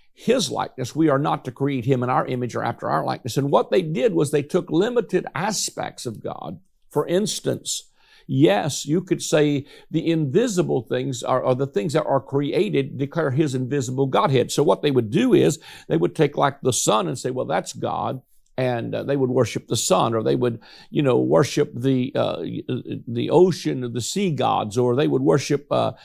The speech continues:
you know, the, the, the fertility gods. And they would take some aspect of the nature of God, and they would say, "This is God, so we worship the sun god."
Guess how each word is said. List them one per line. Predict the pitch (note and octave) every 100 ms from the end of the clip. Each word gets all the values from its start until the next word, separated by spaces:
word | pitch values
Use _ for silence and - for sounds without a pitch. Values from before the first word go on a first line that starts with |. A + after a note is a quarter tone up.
| - _ -
you | D#3+
know, | C#3+
the, | C3+ B2 -
the, | A#2+ -
the | B2
fertility | A#2+ C#3+ C3+ - - A3 D#3 B2+
gods. | G#2+ G2+ G#2 G#2+
And | B2 A2+ - -
they | F#3
would | F#3+ -
take | G#3+ -
some | - G3+
aspect | F#3 A3+ G#3 - - - -
of | B2
the | C3
nature | C#3 F3+ F#3 - D3
of | C3+ -
God, | F3 F3 D3
and | D3+
they | E3
would | C#3
say, | C3+
"This | E3 G#3
is | D#3
God, | D3 E3 -
so | D3
we | D3
worship | D3+ F3+ - - -
the |
sun | C3 G#3 A3 E3+
god." | A2+ G2